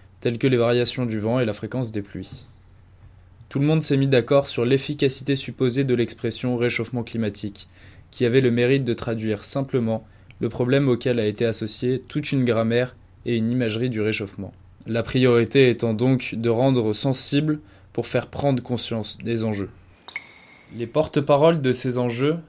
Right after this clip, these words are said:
sont malheureusement souvent confrontés au jugement de leurs homologues.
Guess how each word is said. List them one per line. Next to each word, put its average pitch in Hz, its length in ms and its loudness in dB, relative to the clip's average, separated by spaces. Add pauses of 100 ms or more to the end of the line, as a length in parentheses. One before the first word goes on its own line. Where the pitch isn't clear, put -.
(100)
sont - 240 -8
malheureusement 135 640 2
souvent 160 360 0
confrontés 143 560 -4
au 135 100 2
jugement 131 460 -2
de 131 80 0
leurs 113 220 2
homologues. 107 520 -2